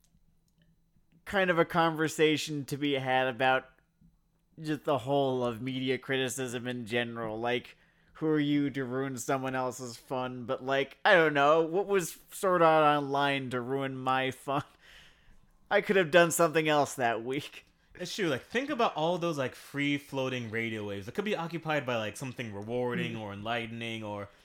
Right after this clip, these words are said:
Speaker 2: I don't know, at least, like, an, a random Office document.
Speaker 1: The second season of Green Lantern, the animated series or something like that.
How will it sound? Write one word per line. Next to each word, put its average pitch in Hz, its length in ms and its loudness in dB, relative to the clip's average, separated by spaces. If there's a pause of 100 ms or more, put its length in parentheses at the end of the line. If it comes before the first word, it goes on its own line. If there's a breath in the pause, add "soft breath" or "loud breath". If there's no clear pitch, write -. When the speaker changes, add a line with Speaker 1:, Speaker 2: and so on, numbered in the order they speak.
(440 soft breath)
Speaker 2:
I 143 120 2
don't 131 100 0
know, 117 100 -4
at 120 80 -4
least, 139 160 -2
like, 127 160 -2
an, 117 180 -4
a 135 80 -2
random 123 440 -2
Office 113 400 -4
document. 127 500 -4
Speaker 1:
The 107 40 -12
second 127 520 -4
season 120 420 -8
of 113 140 -6
Green 113 280 -8
Lantern, 110 440 -10
the 113 60 -8
animated 113 580 -8
series 117 500 -6
or 117 80 -6
something 123 420 -8
like 120 220 -8
that. 135 220 -4